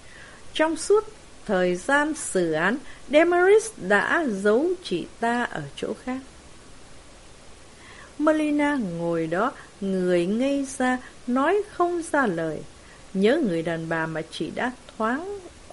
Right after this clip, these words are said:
nhìn qua ở nhà.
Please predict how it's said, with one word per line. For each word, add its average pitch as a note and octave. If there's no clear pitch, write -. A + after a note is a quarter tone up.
nhìn F3
qua B3
ở E3
nhà. E3